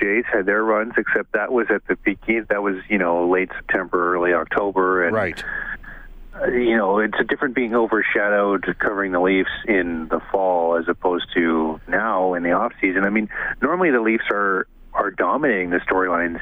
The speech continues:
Speaker 1: even at this point of the year just because everyone's looking forward to the draft and free agency and all those things, and there's really not a lot of talk about the Leafs in this city right now.
Speaker 2: All right, uh, but there are some storylines, and you hit on a couple of them today. I know I put a tweet out last week just,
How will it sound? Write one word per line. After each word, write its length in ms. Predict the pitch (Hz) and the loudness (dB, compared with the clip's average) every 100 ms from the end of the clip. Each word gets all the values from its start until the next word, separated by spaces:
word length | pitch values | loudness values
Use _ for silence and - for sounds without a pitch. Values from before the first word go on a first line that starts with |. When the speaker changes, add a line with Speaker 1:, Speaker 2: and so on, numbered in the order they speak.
| - | -4
Speaker 1:
even 240 | 107 98 92 | -2 0 0
at 80 | 90 | 0
this 120 | 98 | -2
point 180 | - 107 | 0 0
of 60 | 87 | 2
the 80 | 85 | 2
year 120 | 90 | 0
just 140 | 87 | -2
because 180 | - 98 | -2 0
everyone's 260 | 95 92 87 | 0 0 -2
looking 200 | 87 87 | -2 -2
forward 240 | 92 87 | 0 0
to 60 | 80 | -2
the 80 | |
draft 540 | - 95 101 98 92 - | -4 -2 0 2 0 -4
and 140 | 82 - | -14 -2
free 180 | 92 | 0
agency 360 | 98 - - 101 | 0 -2 -2 0
and 40 | |
all 200 | 98 101 | 2 2
those 140 | 101 - | 0 0
things, 240 | 101 127 | 0 2
and 220 | 107 90 90 - - - - - | 2 0 -6 -6 -6 -6 -10 -4
there's 160 | - 90 | -2 2
really 240 | 87 101 | 2 2
not 200 | 101 98 | 2 2
a 40 | 104 | 2
lot 160 | 104 | 2
of 60 | 101 | 0
talk 200 | 107 110 | 0 0
about 140 | 107 | 2
the 80 | 95 | 2
Leafs 220 | 90 120 - | 2 2 0
in 80 | |
this 120 | 85 80 | -2 0
city 160 | - 82 | 0 2
right 200 | 78 82 | 0 0
now. 300 | 80 78 - - - - - - | -2 -2 -4 -12 -10 -10 -10 -4
Speaker 2:
All 140 | 131 | 0
right, 320 | 135 123 110 - | 2 0 -2 -2
uh, 480 | 135 131 127 127 135 | 0 4 4 2 0
but 320 | 139 127 160 - - - | -2 -2 -2 -8 -20 -8
there 200 | 147 139 | -2 2
are 120 | 156 | 2
some 200 | 170 175 | 0 0
storylines, 680 | 147 - 165 151 120 107 104 | 0 2 2 2 2 2 2
and 80 | 113 | 0
you 140 | 120 | 2
hit 140 | 117 160 | 2 2
on 100 | 160 | 0
a 80 | 131 | -2
couple 380 | 151 156 139 | -2 0 0
of 60 | 127 | 0
them 180 | 120 113 | 0 -2
today. 240 | 123 127 | 0 0
I 80 | 123 | 0
know 140 | 139 139 | 0 0
I 40 | |
put 160 | - 131 | 0 -2
a 60 | |
tweet 300 | - - 143 | -2 0 2
out 160 | 131 113 | 0 0
last 360 | 113 131 - | 0 0 -2
week 220 | 117 107 - | -2 -2 -2
just, 300 | 123 - | -4 -4